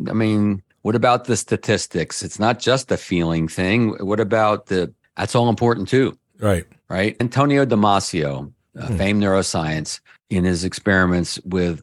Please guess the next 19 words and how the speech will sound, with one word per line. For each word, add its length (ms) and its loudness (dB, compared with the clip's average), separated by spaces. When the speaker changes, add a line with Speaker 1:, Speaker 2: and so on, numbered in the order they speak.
Speaker 1:
subjects 640 0
that 160 0
had 380 2
the 80 -2
part 360 2
of 60 0
the 80 0
brain 500 2
that 140 0
could 180 -6
feel 360 0
emotion 680 0
was 220 -6
damaged. 560 0
So 160 -4
they 100 0
couldn't 220 -2
feel 240 0
emotion. 560 0